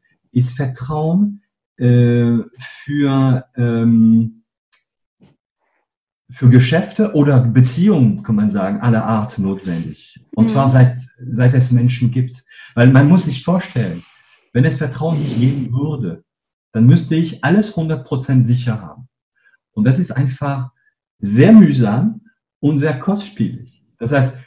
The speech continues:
Speaker 1: Vertrauen ist ökonomisch gesehen sehr sinnvoll.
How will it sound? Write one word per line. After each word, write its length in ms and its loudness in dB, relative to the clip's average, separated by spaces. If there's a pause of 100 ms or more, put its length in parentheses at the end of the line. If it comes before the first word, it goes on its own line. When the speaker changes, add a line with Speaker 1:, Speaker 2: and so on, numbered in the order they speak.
Speaker 1:
Vertrauen 880 -2 (240)
ist 420 -4
ökonomisch 800 4
gesehen 600 -6 (800)
sehr 260 4
sinnvoll. 480 0